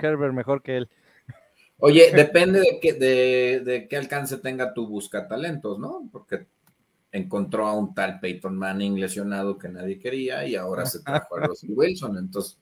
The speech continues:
Speaker 1: Eso es el
Speaker 2: encontrar
Speaker 1: poder de la
Speaker 2: talento se
Speaker 1: cartera.
Speaker 2: vale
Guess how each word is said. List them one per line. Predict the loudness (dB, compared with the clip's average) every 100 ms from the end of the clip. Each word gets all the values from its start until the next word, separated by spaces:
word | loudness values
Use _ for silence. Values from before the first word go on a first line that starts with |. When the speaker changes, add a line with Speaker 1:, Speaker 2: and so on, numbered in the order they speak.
| -20 -20 -20 -20 -20 -8
Speaker 1:
Eso | -2 2 4
es |
el | 4
Speaker 2:
encontrar | 6
Speaker 1:
poder | 8 8
de | 8
la | 6
Speaker 2:
talento | 2 0
se | 4 4
Speaker 1:
cartera. | 6
Speaker 2:
vale | 6 6